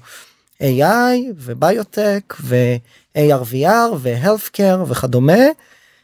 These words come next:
וקוונטום קומפיוטינג, ושם אתה צריך הרבה מאוד כסף ומשאבים, הרבה מאוד זמן, טכנולוגיה עמוקה, ושם אנחנו נראה יותר ויותר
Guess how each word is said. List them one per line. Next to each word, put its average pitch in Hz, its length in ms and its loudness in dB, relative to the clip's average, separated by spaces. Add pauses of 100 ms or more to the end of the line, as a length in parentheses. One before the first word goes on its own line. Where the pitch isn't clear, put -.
וקוונטום 131 360 -2
קומפיוטינג, 233 600 0
ושם 180 280 0
אתה 180 140 -4
צריך 147 340 -6
הרבה 127 220 -2
מאוד 135 200 0
כסף 139 300 -6
ומשאבים, 165 640 0 (600)
הרבה 123 260 0
מאוד 131 260 0
זמן, 233 440 0 (120)
טכנולוגיה 143 600 0
עמוקה, 123 440 0 (480)
ושם 175 200 2
אנחנו 180 260 2
נראה 143 300 2
יותר 202 420 2
ויותר 214 720 0